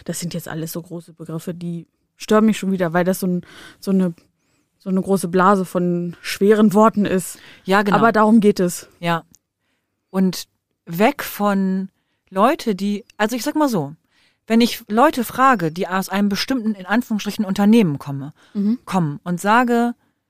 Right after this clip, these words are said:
Speaker 2: unterrichte Leute mal in einer generellen Frage, werden die immer die Brille ihres Unternehmens haben.
Speaker 1: Ja, natürlich.
Speaker 2: Also ich hab, vielleicht haben wir das auch hier schon mal gesagt. Ich, das ist jedenfalls was, was mir mal irgendwie eingefallen ist. Warum sollte ich beispielsweise jemanden von,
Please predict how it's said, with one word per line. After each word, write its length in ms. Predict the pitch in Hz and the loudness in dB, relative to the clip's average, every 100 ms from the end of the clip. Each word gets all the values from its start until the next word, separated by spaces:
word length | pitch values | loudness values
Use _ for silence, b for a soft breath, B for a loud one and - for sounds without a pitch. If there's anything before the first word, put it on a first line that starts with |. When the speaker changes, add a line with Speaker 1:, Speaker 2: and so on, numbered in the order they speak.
| _ - | _ -2
Speaker 2:
unterrichte 480 | 220 220 262 302 208 | 2 2 2 -2 0
Leute 240 | 202 196 | 0 0
mal 240 | 185 185 | -2 -2
in 180 | 170 190 | -2 -2
einer 80 | 180 | -2
generellen 680 | 208 226 196 214 220 196 190 _ | 0 2 2 2 2 0 -4 _
Frage, 420 | - 240 226 160 | -2 0 2 0
werden 220 | 180 185 | 0 0
die 160 | 190 - | -2 -2
immer 300 | 254 339 320 | 0 0 0
die 100 | 233 | -2
Brille 300 | 208 240 220 | -2 -2 -2
ihres 240 | 180 185 | -6 -10
Unternehmens 560 | 185 196 202 196 139 - | -8 -4 -2 -2 -6 -12
haben. 240 | 139 175 | -16 -10
Speaker 1:
Ja, 100 | 190 | -4
natürlich. 560 | 190 180 - 196 170 - | -2 -2 -2 -4 -4 -2
Speaker 2:
Also 240 | 202 214 156 | 0 0 -4
ich 180 | 151 160 | -10 -8
hab, 140 | - 151 - | -8 -10 -10
vielleicht 220 | 165 151 | -8 -4
haben 100 | 175 | -4
wir 80 | 156 | -4
das 80 | 147 | -8
auch 100 | - | -6
hier 160 | 220 | -4
schon 160 | - 143 | -4 -6
mal 180 | 131 131 | -6 -8
gesagt. 440 | 139 139 160 - _ _ | -8 -8 -10 -14 _ _
Ich, 240 | 151 - - | -20 -18 -10
das 180 | 147 - | -10 -10
ist 160 | - | -12
jedenfalls 480 | 156 147 151 151 - 175 _ _ - | -10 -6 -6 -8 -14 -20 _ _ -12
was, 200 | 156 - | -10 -8
was 140 | 151 | -6
mir 120 | 170 170 | -2 -2
mal 160 | 160 | -2
irgendwie 400 | 151 156 160 160 b b b b | -4 -6 -8 -14 b b b b
eingefallen 520 | 175 180 156 151 151 | -4 -2 -4 -6 -6
ist. 220 | 156 196 - B B B | -6 -10 -12 B B B
Warum 340 | 180 208 302 240 | 2 2 4 2
sollte 320 | 196 214 220 | 2 0 -2
ich 160 | 185 - | -8 -2
beispielsweise 800 | 180 240 - 226 - 196 202 180 | 0 0 -2 -6 -4 -4 -4 -4
jemanden 520 | 190 208 196 190 185 | -2 -2 -4 -10 -14
von, 480 | - 175 165 165 | -10 -6 -4 -6